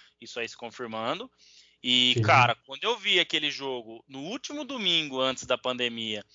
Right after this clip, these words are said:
Speaker 1: entre Lakers e Clippers, com o mando do Clippers, mas na verdade é a mesma coisa, né? Que os ambos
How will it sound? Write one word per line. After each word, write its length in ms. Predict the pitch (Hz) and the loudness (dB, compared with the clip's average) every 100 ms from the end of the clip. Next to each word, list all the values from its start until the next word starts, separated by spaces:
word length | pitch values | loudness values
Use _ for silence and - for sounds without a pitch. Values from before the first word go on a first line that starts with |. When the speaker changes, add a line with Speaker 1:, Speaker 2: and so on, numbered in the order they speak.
| - - - - | -20 -20 -18 -4
Speaker 1:
entre 340 | 117 117 123 | -4 -2 0
Lakers 440 | 120 147 151 156 | 4 6 4 -2
e 60 | 143 | -6
Clippers, 680 | - 127 123 113 107 101 - | -10 -6 -6 -6 -10 -12 -12
com 160 | - | -12
o 40 | 123 | -6
mando 320 | 127 135 123 | -2 -2 -4
do 100 | 117 | -12
Clippers, 480 | - 139 127 107 98 | -4 -2 -2 -6 -8
mas 160 | 110 | -6
na 100 | 113 | -2
verdade 360 | 113 120 123 123 | 2 4 4 4
é 40 | |
a 40 | 117 | 0
mesma 320 | 131 135 131 | -2 -2 -6
coisa, 400 | - 123 110 113 | -6 -8 -8 -6
né? 100 | 120 | -8
Que 120 | 120 | -8
os 120 | 110 | -10
ambos 460 | 120 127 123 117 | -8 -8 -10 -18